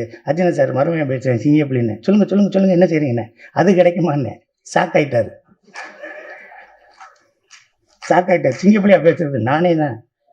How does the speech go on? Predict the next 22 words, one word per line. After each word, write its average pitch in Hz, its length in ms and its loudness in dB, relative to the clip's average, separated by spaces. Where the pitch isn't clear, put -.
இது 170 240 2
இந்த 151 180 2
வாய்ஸை 175 380 2
கூட 175 180 2
ரெக்கார்ட் 170 280 -2
பண்ணி 165 180 -2
வீட்டுக்கு 165 300 -2
அனுப்புங்க, 143 360 -2
அவர் 156 180 2
வாய்ஸான்னு 165 320 2
செக் 151 260 -6
பண்ணிக்கோங்க. 139 420 -2
"என்னைய 135 240 0
சென்னையில 156 360 4
வேலை 156 180 0
பார்க்க 139 220 -2
விடுங்க, 127 260 -4
காவல்துறையில 127 580 -2
லா 143 120 4
அண்ட் 156 140 2
ஆர்டர்ல 135 360 2
இருக்கேன்னாரு." 110 400 -8